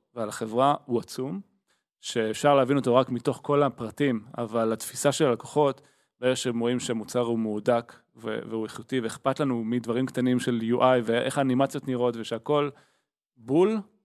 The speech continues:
הוא אפקט מצטבר שיש לו ערך עצום. אז אני חושב שה-, הערך של זה הוא, הוא ענק, וצריך אפילו לפעמים להכריח את עצמך לייצר את הסיטואציות האלה, וה-value של זה הוא יוצא דופן. ואני חושב שמעבר להכל,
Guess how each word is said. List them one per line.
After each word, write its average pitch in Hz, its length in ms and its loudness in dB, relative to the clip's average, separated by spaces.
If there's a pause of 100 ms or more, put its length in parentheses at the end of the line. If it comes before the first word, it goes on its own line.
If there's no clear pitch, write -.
(180)
הוא 117 180 -2
אפקט 147 200 0
מצטבר 135 600 -2
שיש - 220 -10
לו 123 100 -4
ערך 120 240 -4
עצום. 113 300 -6 (380)
אז 127 60 -16
אני 127 100 -4
חושב 147 220 -2
שה-, 135 420 2 (680)
הערך 117 760 -2
של 170 120 -4
זה 180 260 -4 (200)
הוא, 113 320 -8
הוא 117 140 -2
ענק, 143 280 0
וצריך 127 300 -6
אפילו 143 320 -2
לפעמים 135 260 -6
להכריח 135 340 -4
את - 40 -10
עצמך 131 400 -6 (100)
לייצר 120 280 -2
את 123 80 -4
הסיטואציות 127 540 -6
האלה, 165 320 0 (160)
וה-value 113 1300 -6
של 117 120 -8
זה 110 100 -4
הוא 117 300 -10 (160)
יוצא 120 240 -10
דופן. 117 280 -8 (400)
ואני 123 480 -2
חושב 190 200 0
שמעבר 156 400 2
להכל, 147 460 2